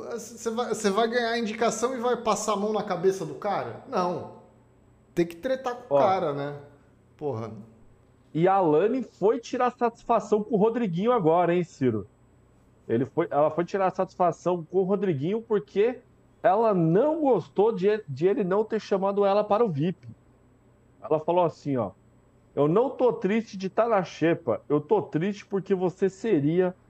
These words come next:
Speaker 2: uma das primeiras pessoas do meu vip. Eu tenho um carinho muito grande por ti." Eu fiquei chocada. "Eu não tô te cobrando nada." Mas eu fiquei assim, "Imagina se não tivesse cobrando, né?"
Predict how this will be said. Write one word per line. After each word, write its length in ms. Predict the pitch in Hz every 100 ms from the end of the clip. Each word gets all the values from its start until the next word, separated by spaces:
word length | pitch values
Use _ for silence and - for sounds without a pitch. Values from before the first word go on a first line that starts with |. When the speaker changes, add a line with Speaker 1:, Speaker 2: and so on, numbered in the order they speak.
| _ _
Speaker 2:
uma 260 | 165 185 208
das 220 | 196 190
primeiras 480 | 214 190 156 170 185
pessoas 520 | - 175 - 175 180
do 100 | 160
meu 260 | 175 196 180
vip. 600 | 107 127 180 - 107 101 _ _ _
Eu 160 | - 165
tenho 260 | 156 175 208
um 80 | 202
carinho 500 | 220 185 170 214 185
muito 340 | 185 226 262
grande 380 | 180 185 214 208
por 200 | 247 247
ti." 380 | - - 180 170 _ _ _ _ _
Eu 80 | 226
fiquei 280 | 226 269 247
chocada. 800 | - 247 - 156 170 123 117 - _ _ _ -
"Eu 100 | 170
não 180 | 196 226
tô 220 | 226 202
te 120 | 202
cobrando 440 | - 202 165 202 208
nada." 520 | 160 156 127 117 101 _ _ _
Mas 240 | 165 175 139
eu 140 | 175
fiquei 360 | 170 175 - 190
assim, 480 | 208 - 151 127 120 - _
"Imagina 600 | 202 220 226 156 135 196 220
se 80 |
não 80 | 226
tivesse 340 | 226 233 220 -
cobrando, 560 | 254 190 156 156 117
né?" 180 | 110